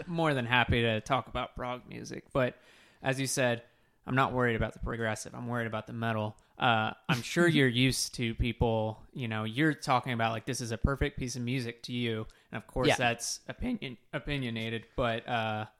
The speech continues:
Speaker 1: are you gonna laugh every time that my voice cracks?
Speaker 2: You haven't
Speaker 1: Okay.
Speaker 2: been here a while.
Speaker 1: Yeah, like, that's just my
Speaker 2: <laughs>
Speaker 1: voice. I listen back and, like, that's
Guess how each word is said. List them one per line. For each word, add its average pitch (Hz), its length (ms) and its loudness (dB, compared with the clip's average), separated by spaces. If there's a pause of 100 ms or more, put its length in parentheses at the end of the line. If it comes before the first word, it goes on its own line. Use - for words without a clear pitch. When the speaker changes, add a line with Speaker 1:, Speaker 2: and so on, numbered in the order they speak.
(300)
Speaker 1:
are 139 60 -2
you 139 60 0
gonna 180 180 2
laugh 165 220 6
every 127 240 8
time 131 260 2
that 127 120 0
my 220 120 -2
voice 127 300 -4
cracks? - 560 -4 (1500)
Speaker 2:
You 143 120 2
haven't - 140 6 (100)
Speaker 1:
Okay. - 0 - (120)
Speaker 2:
been 214 40 12
here 127 240 12
a 90 60 8
while. 101 400 8
Speaker 1:
Yeah, 139 260 8
like, 208 240 8
that's - 240 10
just - 220 10
my 131 120 8
Speaker 2:
<laughs> 131 60 6
Speaker 1:
voice. 123 420 6
I 147 140 4
listen 135 400 0
back 120 300 4
and, 120 100 -4
like, 110 220 -6
that's - 320 -4